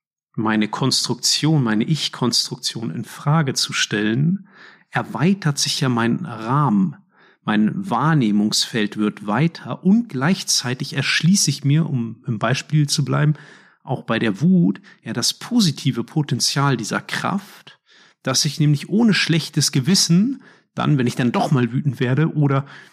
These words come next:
ohne zu denken, ah, so bin ich ja eigentlich gar nicht oder so darf ich mich jetzt nicht verhalten, weil Wut ist ja negativ gewertet,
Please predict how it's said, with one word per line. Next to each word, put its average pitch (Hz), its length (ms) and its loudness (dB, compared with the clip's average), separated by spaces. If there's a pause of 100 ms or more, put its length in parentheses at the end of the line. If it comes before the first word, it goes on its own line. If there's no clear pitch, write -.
(200)
ohne 180 300 4
zu 143 160 0
denken, 139 400 0
ah, 127 500 0
so 139 180 2
bin 165 140 2
ich 202 120 2
ja - 80 0
eigentlich 131 340 -2
gar 131 180 0
nicht 156 200 0
oder 131 120 0
so 151 120 2
darf 143 260 0
ich 170 140 0
mich 160 120 2
jetzt 139 160 -6
nicht 160 160 0
verhalten, 156 380 0
weil 120 180 2
Wut 165 160 2
ist 160 140 0
ja 139 80 2
negativ 151 460 2
gewertet, 117 840 -4